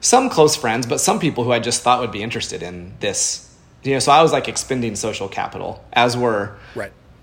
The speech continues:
Speaker 1: most of the other, like, more core members. <clears throat> We get to the event, and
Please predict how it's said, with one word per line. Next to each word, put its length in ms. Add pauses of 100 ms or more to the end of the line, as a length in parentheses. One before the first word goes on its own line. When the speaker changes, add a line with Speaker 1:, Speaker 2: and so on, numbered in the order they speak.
(240)
Speaker 1:
most 320
of 120
the 100
other, 280
like, 220
more 160
core 320
members. 560 (1700)
<clears throat> 80 (540)
We 140
get 280
to 100
the 140
event, 380 (1200)
and 440